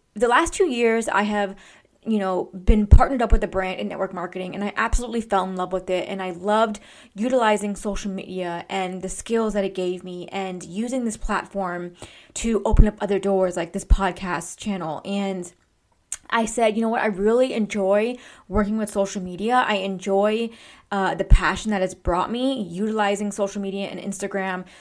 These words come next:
to do better, to see better, to talk about better things, um, to bring a light to specific topics, to share my experience and my struggles." And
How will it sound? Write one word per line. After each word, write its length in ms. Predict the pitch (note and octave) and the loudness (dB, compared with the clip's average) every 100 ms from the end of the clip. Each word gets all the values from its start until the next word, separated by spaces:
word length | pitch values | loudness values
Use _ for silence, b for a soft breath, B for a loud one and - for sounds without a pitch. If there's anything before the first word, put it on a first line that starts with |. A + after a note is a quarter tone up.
| B | B
to 540 | - A3 G#3+ G3 F#3+ F3+ | -6 0 2 4 2 0
do 320 | E3+ G#3 G#3+ | -4 -2 0
better, 480 | A3 A#3 B3+ C4 C4+ | 2 2 4 4 2
to 160 | C4+ | -2
see 300 | G3 - G3 | -8 -6 -6
better, 440 | G#3 A3+ A#3 B3+ B3+ | -2 -2 0 0 0
to 140 | B3+ | -2
talk 260 | F#3+ G3+ F#3 | -8 -8 -6
about 340 | A3 A3+ A#3 | -4 -2 -2
better 280 | A#3 A#3 A#3+ | -2 0 -2
things, 520 | A#3 B3 A#3+ A#3+ A#3 B B B - | -4 -4 -4 -6 -10 B B B -6
um, 260 | F#3+ F3+ | -4 -4
to 160 | F#3 G#3 | -4 -8
bring 280 | F3+ G#3+ A3 | -4 -2 0
a 60 | |
light 340 | F#3+ G3+ G#3 G#3+ | 0 2 0 -2
to 240 | - G#3 | -4 -4
specific 460 | G3 - G3+ G#3 - | -4 -6 -8 -8 -8
topics, 600 | - B3+ A#3+ A#3+ A#3 - | 0 2 4 2 -2 -8
to 240 | - G#3 F#3+ | -6 -4 -4
share 260 | F#3+ G#3 | -2 -4
my 200 | F3 E3 | -2 -4
experience 580 | A#3 - - B3+ B3+ A#3 | -2 -6 -4 -2 -2 -4
and 100 | F#3+ | -6
my 160 | E3+ G#3 | -4 -4
struggles." 520 | - B3+ C4 C4+ C4 | 0 0 2 0 -2
And 400 | - G#3+ G#3+ G#3 | -2 -2 -2 -4